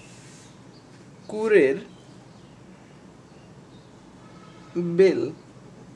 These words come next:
কুরের বেল। আচ্ছা, এরপর হচ্ছে স্যামুয়েল ল্যাঘর্নি ক্লিমেন্স, এর ছদ্মনাম হচ্ছে মার্ক টোয়াইন, Mark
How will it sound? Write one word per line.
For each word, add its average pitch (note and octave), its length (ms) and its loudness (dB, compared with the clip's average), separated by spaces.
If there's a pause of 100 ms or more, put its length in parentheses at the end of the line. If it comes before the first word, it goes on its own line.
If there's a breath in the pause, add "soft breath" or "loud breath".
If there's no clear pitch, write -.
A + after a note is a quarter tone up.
(1700)
কুরের G#3+ 280 6 (100)
বেল। A#2+ 140 2 (680)
আচ্ছা, E3 200 -2 (220)
এরপর G#3 240 4
হচ্ছে F#3 220 2 (400)
স্যামুয়েল A#3 600 8 (960 loud breath)
ল্যাঘর্নি G3+ 840 8 (500)
ক্লিমেন্স, F#3 500 6 (1500)
এর A3+ 160 4
ছদ্মনাম A3+ 480 6
হচ্ছে B3+ 240 2 (180)
মার্ক G#3 240 6 (200)
টোয়াইন, C3+ 320 2 (3000)
Mark F3 400 2